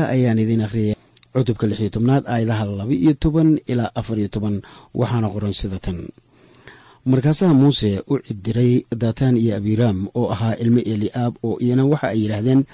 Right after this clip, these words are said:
"Iman mayno. Ma wax yar baa inaad naga soo kaxaysay dal caano iyo malab la barwaaqaysan si aad noogu dishid cilladan dhexdeeda oo aad welibana innaga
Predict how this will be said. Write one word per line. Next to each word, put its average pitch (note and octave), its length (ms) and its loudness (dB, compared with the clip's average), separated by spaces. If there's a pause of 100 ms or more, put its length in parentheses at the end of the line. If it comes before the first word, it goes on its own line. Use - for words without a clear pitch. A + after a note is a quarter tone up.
(340)
"Iman B2+ 240 2
mayno. A2+ 440 0 (300)
Ma B2+ 160 4
wax D#3 220 4
yar C3 160 2
baa G#2 320 -2 (160)
inaad G#2+ 320 0 (160)
naga B2+ 240 2
soo A#2+ 200 -2
kaxaysay A2+ 600 -2
dal B2+ 200 0
caano A2+ 240 0
iyo A#2 140 -2
malab A#2 240 -2
la B2 80 -2
barwaaqaysan A#2 640 0 (340)
si - 220 -2 (120)
aad A2 340 -8 (100)
noogu B2 380 2
dishid A#2+ 340 -4 (120)
cilladan A#2+ 420 0
dhexdeeda A#2 380 -4 (100)
oo B2 220 -4
aad G#2+ 280 -8
welibana B2 380 -2 (640)
innaga B2+ 420 2